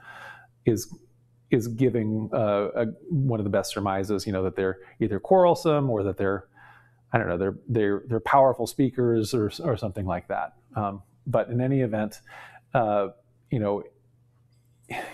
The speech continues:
whether or not, whether if that's a historical name or whether Mark just, um, coined it in order to, um, in order to make a connection between these two or something like that,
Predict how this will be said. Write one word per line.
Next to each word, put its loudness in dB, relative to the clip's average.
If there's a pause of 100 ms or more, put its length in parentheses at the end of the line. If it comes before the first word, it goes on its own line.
whether 4
or 4
not, 0
whether 2
if -2
that's 2
a -2
historical 0
name 2
or 2
whether 0
Mark 2
just, -4
um, 0 (460)
coined 2
it 4
in -2
order 0
to, 0 (240)
um, 0 (280)
in 0
order 0
to 0 (840)
make 4
a -2
connection -2
between 0
these 0
two 2
or -2
something -2
like -2
that, -2